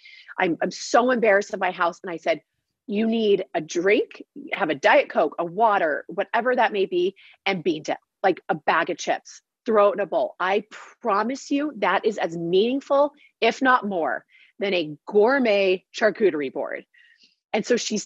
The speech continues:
she texted me, or she, uh, D M'd me back, and she said, "I put two of my side tables together, and I put on a, a,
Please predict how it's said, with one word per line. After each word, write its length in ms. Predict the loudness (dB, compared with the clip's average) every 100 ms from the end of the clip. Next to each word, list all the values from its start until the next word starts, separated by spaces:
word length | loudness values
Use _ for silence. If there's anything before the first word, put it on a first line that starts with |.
| -8
she 200 | -8 -6
texted 520 | -6 0 0 0 -4
me, 200 | 0 0 0
or 80 |
she, 360 | -2 0 -2 0
uh, 80 | -2
D 200 | 2 4
M'd 160 | 4 0
me 120 | 0
back, 240 | 0 -2
and 80 | -8
she 100 | -8
said, 140 | -6
"I 100 | -6
put 320 | -6 -2 -2 -2 _ -20 -20 -8
two 220 | 2 4
of 100 | 4
my 140 | 4 2
side 280 | 2 0
tables 300 | 0 -2 -4
together, 440 | -8 -2 0 2 0
and 80 | -2
I 100 | -10 -6
put 140 | 0
on 220 | 2 2 2
a, 220 | 0 -2 _ _ _ _ _ _ -6 0
a, 220 | 0